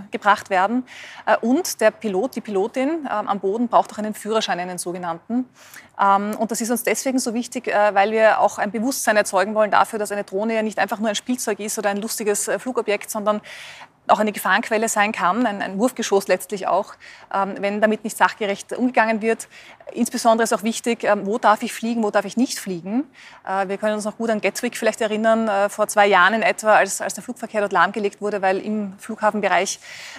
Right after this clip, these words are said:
äh, Drohnen gesichtet wurden. Ähm, das sind genau diese, äh, Szenarien, die wir nicht haben wollen. Und daher ist es gut und wichtig, dass, ähm, auch jeder, jede,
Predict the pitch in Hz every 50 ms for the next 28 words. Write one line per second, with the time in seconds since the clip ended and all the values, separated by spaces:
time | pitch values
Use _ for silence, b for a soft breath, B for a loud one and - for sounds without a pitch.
0 | B 196 196 196 - 202 214 233 247 233 226 - - 220 - - 226 185 185 180
1 | 180 185 196 220 247 240 - B B B B B B 196 202 196 196 185 208 -
2 | 247 214 226 202 196 180 185 220 226 233 208 226 214 214 214 - 196 196 202 196
3 | - 226 202 202 190 208 214 214 208 202 202 202 196 226 233 - - 240 226 226
4 | 208 196 196 202 208 214 214 196 - 202 196 190 196 214 196 - - - - -
5 | - - - 240 285 285 277 233 220 247 - - 254 233 - 220 214 - - -
6 | 202 208 208 202 208 202 - 202 - - - - - - - - 190 202 202 226
7 | 208 - 190 185 185 202 220 226 208 208 208 180 - 185 196 214 202